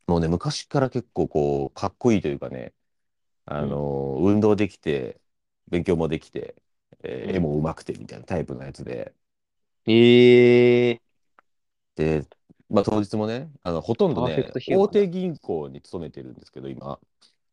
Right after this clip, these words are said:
Speaker 1: その大手銀行の、の銀行の、その同期同士で結婚してるんで、もうほとんど銀行の人なんですよ、
Speaker 2: うん。
Speaker 1: 参列者が。もう、
Speaker 2: あー。
Speaker 1: 大手だ、同期もめっちゃたくさんいるから。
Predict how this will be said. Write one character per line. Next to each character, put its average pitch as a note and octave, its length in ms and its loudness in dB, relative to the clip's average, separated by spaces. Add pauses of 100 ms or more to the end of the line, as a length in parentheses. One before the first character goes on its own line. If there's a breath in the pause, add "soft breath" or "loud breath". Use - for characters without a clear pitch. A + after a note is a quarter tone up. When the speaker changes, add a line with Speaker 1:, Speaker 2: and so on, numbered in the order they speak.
(140)
Speaker 1:
そ - 100 -16
の G2 200 0
大 C3+ 120 -2
手 C3 160 0
銀 C3 320 -2
行 G2+ 480 0
の、 A#2 180 -10 (240)
の D3+ 300 -4 (100)
銀 G2 300 -8
行 G2 380 -4
の、 B2 180 -8
そ A2 80 -6
の F#2+ 40 -2
同 G2+ 200 2
期 G#2+ 140 -8
同 G2+ 160 0
士 - 120 -12
で B1+ 80 -20
結 - 160 -14
婚 B1+ 160 -16
し - 80 -20
て - 80 -14
る C2 140 -14
ん B1 40 -18
で、 D#2 260 -8 (360)
も D#2+ 100 -14
う - 40 -16
ほ A2 100 -8
と F3 140 0
ん A#2 80 -2
ど D2 320 -8 (240)
銀 G#2 280 -4
行 G#2+ 180 2
の G2 40 -4
人 G2 160 -8
な F#2 40 -4
ん C#2+ 60 -8
で - 60 -20
す - 60 -20
よ、 B1 80 -16
Speaker 2:
う - 20 -20
ん。 - 20 -20 (140)
Speaker 1:
参 E2 240 -8
列 D#2 160 -8
者 C#2 120 -16
が。 - 120 -20 (1200)
も D2 600 -10
う、 - 100 -20 (280)
Speaker 2:
あ F#2 100 -16
ー。 A#2+ 60 4
Speaker 1:
大 A#2 100 4
手 F#2+ 100 -2
だ、 E2+ 100 -2 (320)
同 A#2+ 200 2
期 E2 120 -10
も C2 120 -10
め F#2 60 -8
っ F2+ 40 -10
ち - 120 -18
ゃ - 20 -12
た A2 60 -8
く - 80 -20
さ G#2 80 -10
ん - 20 -6
い - 20 -8
る F2 80 -10
か - 100 -20
ら。 - 200 -18